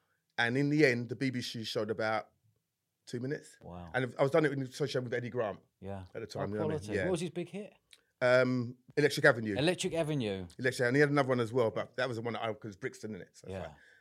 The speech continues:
Speaker 1: <laughs>
Speaker 2: Yeah, yeah,
Speaker 1: so I know
Speaker 2: yeah,
Speaker 1: it for
Speaker 2: yeah.
Speaker 1: that one, but yeah.
Speaker 2: Did you, did you put any, put any, um, gigs on in Brixton back in the day?
Speaker 1: You know what?
Speaker 2: Or
Speaker 1: I've
Speaker 2: you more
Speaker 1: done,
Speaker 2: East London or
Speaker 1: I,
Speaker 2: North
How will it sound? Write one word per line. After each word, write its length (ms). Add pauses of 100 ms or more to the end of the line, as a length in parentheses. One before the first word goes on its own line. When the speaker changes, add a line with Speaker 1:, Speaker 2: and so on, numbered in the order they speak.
(140)
Speaker 1:
<laughs> 340
Speaker 2:
Yeah, 160
yeah, 140
Speaker 1:
so 80
I 60
know 100
Speaker 2:
yeah, 40
Speaker 1:
it 40
for 40 (100)
Speaker 2:
yeah. 60
Speaker 1:
that 80
one, 140
but 160
yeah. 120
Speaker 2:
Did 100
you, 120
did 200
you 80
put 200
any, 180
put 200
any, 320
um, 520
gigs 180
on 100
in 80
Brixton 320
back 200
in 60
the 60
day? 200 (580)
Speaker 1:
You 100
know 100
what? 300
Speaker 2:
Or 140
Speaker 1:
I've 40
Speaker 2:
you 60
more 100
Speaker 1:
done, 100
Speaker 2:
East 180
London 360
or 80
Speaker 1:
I, 40
Speaker 2:
North 260